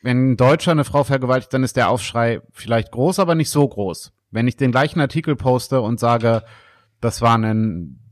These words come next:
Flüchtling aus Eritrea, dann haben wir bestimmt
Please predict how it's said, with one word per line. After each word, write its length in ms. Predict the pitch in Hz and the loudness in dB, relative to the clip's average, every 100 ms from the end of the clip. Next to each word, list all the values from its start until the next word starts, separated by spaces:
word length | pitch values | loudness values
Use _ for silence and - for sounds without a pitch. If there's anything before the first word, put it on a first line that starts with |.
| - | -20
Flüchtling 540 | - - 131 - 127 117 | -8 -2 0 0 -2 0
aus 200 | 117 123 | -2 -2
Eritrea, 600 | 120 117 135 156 170 156 | -2 0 0 0 0 0
dann 460 | 131 131 131 76 | 2 2 -2 -6
haben 300 | 92 104 120 | -10 -4 -2
wir 80 | 117 | -2
bestimmt 560 | 113 - 151 180 - | -2 0 0 0 -4